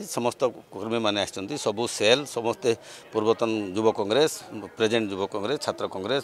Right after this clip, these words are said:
ମହିଳା କଂଗ୍ରେସ, ସେବା, ସମସ୍ତ ଆମର ଯେତେ ସଂସ୍ଥା ଅଛି, ଆମ ସଂଗଠନ ସହ ସମସ୍ତ ସେଲ୍ର କର୍ମକର୍ତ୍ତା, ପଞ୍ଚାୟତ ଲେଭେଲରୁ, ବିଭିନ୍ନ ଅଞ୍ଚଳରୁ ସମସ୍ତେ ଆସିକରି ଆମର ଯାହା ଯାହା ଯିବା କଥା, ଯାହା ଯେତେ ପରିଶ୍ରମ କରିବା କଥା, ଆମେ ହୃଦୟର ସହିତ ପରିଶ୍ରମ ଆମେ କରୁଛୁ।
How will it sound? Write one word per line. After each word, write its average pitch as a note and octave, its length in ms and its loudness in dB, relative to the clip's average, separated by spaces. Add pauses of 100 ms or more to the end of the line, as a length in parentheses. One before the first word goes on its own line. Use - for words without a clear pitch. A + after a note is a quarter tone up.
ମହିଳା G2 240 2
କଂଗ୍ରେସ, G#2+ 320 -6
ସେବା, F#2+ 180 0
ସମସ୍ତ F3+ 380 4
ଆମର D3 160 6
ଯେତେ B2+ 240 -2
ସଂସ୍ଥା B2+ 320 -2
ଅଛି, - 100 -6
ଆମ G#2 120 -2 (580)
ସଂଗଠନ G#2 400 -2
ସହ A2 160 0
ସମସ୍ତ A2 320 -2
ସେଲ୍ର G#2 400 2
କର୍ମକର୍ତ୍ତା, F2+ 540 -6 (680)
ପଞ୍ଚାୟତ G#2+ 400 4
ଲେଭେଲରୁ, G2+ 400 0 (320)
ବିଭିନ୍ନ G3+ 320 8
ଅଞ୍ଚଳରୁ G#2+ 320 2
ସମସ୍ତେ C3 380 0
ଆସିକରି E3 300 -2
ଆମର D#3 200 2
ଯାହା C3+ 260 6
ଯାହା D#3 200 10 (260)
ଯିବା B2+ 220 6
କଥା, A#2+ 260 0
ଯାହା A2+ 160 6 (160)
ଯେତେ A#2+ 220 0
ପରିଶ୍ରମ A#2+ 420 0
କରିବା A2 240 -2
କଥା, C3+ 160 -4
ଆମେ C#3+ 140 -4 (1080)
ହୃଦୟର A#2+ 320 10
ସହିତ - 640 -4 (500)
ପରିଶ୍ରମ A2+ 400 -2
ଆମେ A#2+ 160 -4
କରୁଛୁ। E2 340 -10